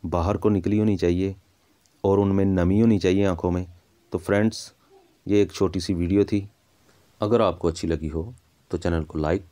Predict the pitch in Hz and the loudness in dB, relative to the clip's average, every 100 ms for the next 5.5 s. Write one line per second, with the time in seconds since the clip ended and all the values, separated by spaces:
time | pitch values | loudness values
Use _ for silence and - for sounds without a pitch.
0 | _ - 85 - 85 92 - 90 85 95 | _ -12 -10 -6 -2 -2 -4 -8 -2 -2
1 | 98 98 98 101 101 98 107 _ _ - | -2 -2 -2 -4 -4 -6 -10 _ _ -8
2 | 95 104 104 98 104 95 95 95 98 90 | -6 -4 -2 -2 -2 -2 -4 -2 -2 -2
3 | 95 92 101 113 _ _ _ _ - 87 | -2 -4 -6 -10 _ _ _ _ -10 -4
4 | 90 104 82 78 76 78 85 - - 78 | -2 0 -2 -4 -4 -4 -6 -6 -6 -6
5 | 82 - 78 78 | -6 -4 -4 -4